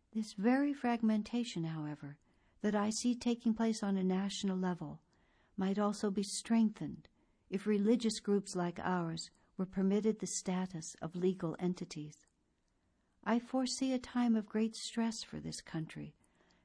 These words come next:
when groups will be pitted against one another in an ideological struggle.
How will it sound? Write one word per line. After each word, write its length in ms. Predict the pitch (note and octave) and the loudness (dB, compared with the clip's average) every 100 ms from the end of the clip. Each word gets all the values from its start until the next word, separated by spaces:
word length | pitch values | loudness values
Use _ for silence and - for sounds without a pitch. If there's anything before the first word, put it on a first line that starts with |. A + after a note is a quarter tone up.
| - | -4
when 260 | F#3+ F3+ | 0 0
groups 500 | E3 G3+ A#3+ B3 - | 2 4 4 4 -6
will 180 | F3+ F#3 | -4 -2
be 140 | F3 | 0
pitted 480 | F#3+ - B3 B3 D#3+ | -2 -2 -2 0 -2
against 440 | D#3+ G3 G#3 G3+ - | -2 0 0 -2 -4
one 160 | D#3 | -2
another 340 | D#3 D#3+ D#3 D3+ | 0 -2 -2 -2
in 120 | D#3 | 0
an 120 | D3 E3 | -2 -2
ideological 880 | F3+ F3+ E3+ E3+ F#3 G3+ E3+ D3+ | -2 0 0 0 -2 -4 -6 -8
struggle. 640 | D3 - - F#3 F3 D3 | -8 -8 -4 -4 -4 -10